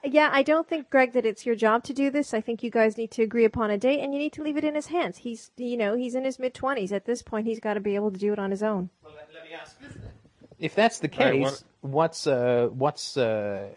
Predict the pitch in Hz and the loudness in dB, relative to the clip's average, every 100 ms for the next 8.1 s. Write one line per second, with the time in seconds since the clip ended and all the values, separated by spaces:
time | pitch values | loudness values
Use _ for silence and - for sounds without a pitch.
0 | - - _ - 139 170 - 165 135 175 | -20 -20 _ -8 2 2 4 0 2 2
1 | 170 123 117 131 120 113 110 113 170 110 | 0 -4 -4 -2 -2 -2 -4 -4 -2 -2
2 | - _ _ _ _ _ _ - 104 147 | -4 _ _ _ _ _ _ -8 -2 -2
3 | 156 147 151 147 - 151 - - 190 160 | 0 -4 -2 -2 0 -2 -4 -4 2 4
4 | 135 113 135 156 - 170 165 180 196 139 | 4 4 2 0 0 0 0 0 2 2
5 | 123 127 139 - 135 127 135 - 107 135 | 2 -2 -6 0 0 2 -2 -4 -6 -4
6 | 123 120 113 135 127 117 110 131 123 113 | 0 0 0 -4 -4 -6 -2 -2 -2 -2
7 | 117 117 113 110 113 107 107 101 107 117 | -2 -2 -6 -8 -6 -4 -4 -6 -4 -6
8 | 117 | -8